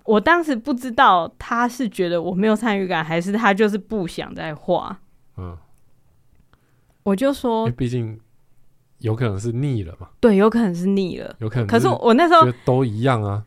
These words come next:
Speaker 1: 对。
Speaker 2: 就突然觉得这里是哪里？
Speaker 1: 对。
Speaker 2: 这里是工厂吗？
Speaker 1: 对，对。
Speaker 2: 我是童工吗？
Speaker 1: 对，对，对，我事后，我事后回顾这一段，就是他的情绪突然低潮。
Speaker 2: 嗯。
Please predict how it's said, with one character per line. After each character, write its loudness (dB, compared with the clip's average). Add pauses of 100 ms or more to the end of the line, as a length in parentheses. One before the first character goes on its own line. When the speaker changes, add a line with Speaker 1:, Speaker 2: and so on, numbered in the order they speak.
(160)
Speaker 1:
对。 4 (100)
Speaker 2:
就 -4
突 0
然 2
觉 -2
得 -2 (520)
这 0
里 0
是 -4
哪 -6
里？ -14 (160)
Speaker 1:
对。 2
Speaker 2:
这 4
里 2
是 -4
工 -2
厂 -2
吗？ -14
Speaker 1:
对， 2
对。 2
Speaker 2:
我 2
是 2
童 0
工 -2
吗？ -2
Speaker 1:
对， 6
对， 4
对， 6
我 6
事 2
后， 4
我 2
事 0
后 6
回 2
顾 -2 (280)
这 4
一 2
段， 2 (100)
就 -2
是 -8
他 0
的 0 (320)
情 -2
绪 -2
突 -2
然 -2
低 -6
潮。 -10 (160)
Speaker 2:
嗯。 -8